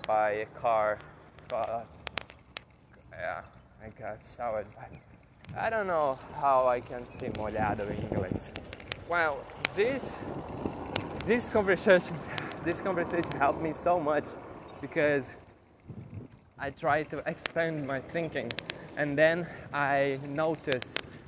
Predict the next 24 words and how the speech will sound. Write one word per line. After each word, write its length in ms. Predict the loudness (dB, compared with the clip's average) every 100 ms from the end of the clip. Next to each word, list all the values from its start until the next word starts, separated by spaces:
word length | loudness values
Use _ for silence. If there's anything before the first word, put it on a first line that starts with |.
| -4
I 80 | -4
can 260 | -4 -4 -2
realize 720 | 2 4 4 6 4 2 -2 -10 -14 -14 -16 -14 -14 -14 -14
how 720 | -10 -10 -8 -2 0 2 0 0
many 200 | -2 -2
words 360 | 0 0 0 -2
I 60 |
don't, 280 | 0 -2 -4 -10 -16 -18 -8
I 40 | 0
don't 200 | 2 4
know, 220 | 2 4
or 380 | 6 8 6 2 -6 -20 -20 -20 -20 -18
how 220 | -4 -2
many 240 | 0 -2 -2
words 260 | 0 0 -2 -6
I 100 | -6 -8 -20 _ -20 -20 -20 -20 _ -6
don't 180 | -4 -2
remember. 580 | -2 -2 -2 -2 -4 -10 -12 -10 -4 -4 -4 -4 -4 -4 -4 -2
And 380 | 0 0 0 0
it's 200 | -2 -2
quite 320 | 4 4 4 2 0 -2 -2 -2
the 80 | -2
same 280 | 0 0 2
thing, 460 | 0 0 -4 -8